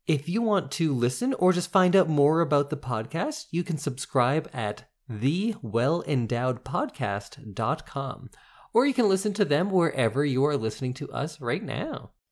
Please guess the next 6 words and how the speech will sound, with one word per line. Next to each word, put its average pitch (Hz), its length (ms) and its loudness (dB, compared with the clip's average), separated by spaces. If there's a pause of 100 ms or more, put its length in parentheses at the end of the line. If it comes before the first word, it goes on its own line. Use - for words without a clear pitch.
(240)
Okay, 120 280 0
Samantha, 131 760 4
we're 139 220 4
ready 156 360 4
for 107 380 -4
it. 107 160 -6